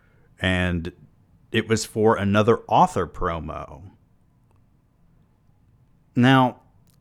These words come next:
here's the thing. I'm not a big cheese author. I'm not a big deal at all. Which, uh,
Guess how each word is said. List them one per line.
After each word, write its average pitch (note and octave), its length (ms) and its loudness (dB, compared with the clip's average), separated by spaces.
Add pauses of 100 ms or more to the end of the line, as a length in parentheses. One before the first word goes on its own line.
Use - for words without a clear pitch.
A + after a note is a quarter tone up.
(680)
here's D3 380 2
the B2 80 -4
thing. G2+ 440 -4 (880)
I'm C4 220 6
not D4 320 4
a C#3 60 4
big C3 500 0 (680)
cheese C#3 520 -2
author. A#2 600 -2
I'm C4 200 4
not D#4+ 120 4
a A#3+ 40 2
big D#3+ 200 0
deal C3 240 2
at F2 80 -8
all. G#2 580 -6 (1300)
Which, C#3 440 -2 (680)
uh, - 60 -20